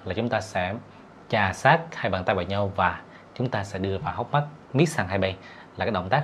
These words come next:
rửa mặt bằng tay. Thì đó chính là ba cái động tác mà quý vị nên làm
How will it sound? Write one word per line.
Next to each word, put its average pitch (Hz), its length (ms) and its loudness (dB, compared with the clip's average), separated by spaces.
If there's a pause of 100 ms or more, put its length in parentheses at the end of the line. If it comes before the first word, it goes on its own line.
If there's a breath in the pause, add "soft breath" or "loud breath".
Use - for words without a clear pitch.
rửa 117 100 4
mặt 104 140 4
bằng 90 140 0
tay. 92 220 0 (640 loud breath)
Thì 101 80 -6
đó 104 120 4
chính 156 140 2
là 117 100 4
ba 120 380 2 (100)
cái 143 340 4 (100)
động 90 320 -2
tác 175 200 8 (760 loud breath)
mà 107 260 2
quý 120 200 2
vị 92 220 2
nên 117 300 2
làm 110 240 6